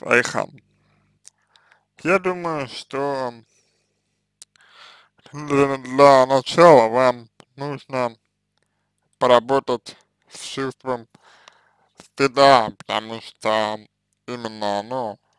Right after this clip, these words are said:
это чу-, чувство стыда, вам сильнее всего мешает. Чувство стыда — это отрицание неких своих, э, желаний, неких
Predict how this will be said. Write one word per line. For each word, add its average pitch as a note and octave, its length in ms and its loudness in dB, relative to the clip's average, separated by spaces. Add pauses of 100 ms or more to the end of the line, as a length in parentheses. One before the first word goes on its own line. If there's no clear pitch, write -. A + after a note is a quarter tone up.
(120)
это G#2 460 -16 (120)
чу-, - 140 -20 (180)
чувство G#2 420 -10 (140)
стыда, B2 480 -10 (560)
вам A2 500 -2 (480)
сильнее A2+ 440 -10
всего G#2+ 400 -18
мешает. G#2+ 600 -10 (2500)
Чувство D3+ 400 -2
стыда — F3+ 640 6
это D#3 240 4
отрицание C3+ 1000 0 (100)
неких A#2+ 540 -10 (180)
своих, A#2 640 -4 (1500)
э, - 320 -10
желаний, C#3 720 4
неких A2 340 -18